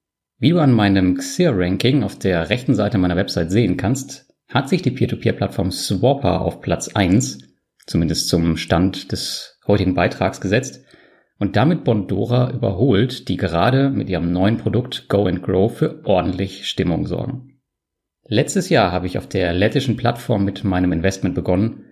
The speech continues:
und nicht zuletzt der Swapper V-I-P-Status hat dafür gesorgt, dass dies vom Rendite-Ranking her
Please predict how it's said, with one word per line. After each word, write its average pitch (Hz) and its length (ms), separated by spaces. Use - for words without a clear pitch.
und 98 140
nicht 127 180
zuletzt 127 440
der 95 480
Swapper 113 640
V-I-P-Status 98 880
hat 127 140
dafür 143 200
gesorgt, 90 640
dass - 280
dies 147 300
vom 92 380
Rendite-Ranking 85 840
her 104 360